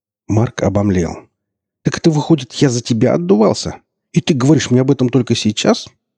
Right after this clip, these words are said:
Ты знал, что нас могут ожидать неприятности, и ничего не сказал?" "Марк",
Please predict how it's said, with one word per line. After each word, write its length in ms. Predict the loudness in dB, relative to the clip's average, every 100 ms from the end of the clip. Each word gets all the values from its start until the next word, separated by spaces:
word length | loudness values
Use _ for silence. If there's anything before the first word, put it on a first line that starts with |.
| _ _
Ты 100 | 0
знал, 280 | 2 2 0
что 180 | 0 -2
нас 180 | -2 0
могут 260 | -2 0
ожидать 340 | 0 0 0 -2
неприятности, 600 | 0 2 2 0 -4 -4
и 120 | 0
ничего 320 | 0 2 2
не 80 | 2
сказал?" 420 | 2 -2 0 -2 _ _ _ _ _ _ _
"Марк", 720 | -6 -2 0 2 -2 -4 -14